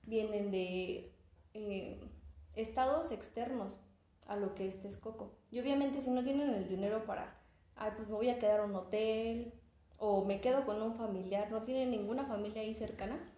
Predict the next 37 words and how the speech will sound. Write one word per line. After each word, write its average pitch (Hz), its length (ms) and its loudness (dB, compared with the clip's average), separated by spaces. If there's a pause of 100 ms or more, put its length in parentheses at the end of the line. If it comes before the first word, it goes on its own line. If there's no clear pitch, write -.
(340)
pues 220 160 -8
obviamente 311 320 2
el 285 180 2
único 294 280 2
lugar 214 200 2
es 247 80 0
quedarse 233 380 -4
ahí, 320 400 -2 (160)
afuera 247 320 -2
esperando. 254 440 -2 (840)
Y 208 120 0
aún 202 160 6
así, 254 300 -2 (340)
eh, 202 560 -4 (280)
ahorita 247 600 -2 (760)
hay 208 180 0
la 247 140 2
posibilidad, 196 600 -2
como 196 500 -4
estaba 202 320 -2
lo 220 80 2
de 220 80 2
la 208 120 -2
pandemia, 196 440 -2 (480)
de 196 180 -2
que 180 240 -4
si 185 80 -4
tu - 120 -10
familiar 220 340 2
está 339 160 0
enfermo, 320 540 2 (280)
pues 208 160 -8
todo 262 180 0
se 254 120 -2
va 226 100 0
a 226 60 0
digitalizar. 233 600 -6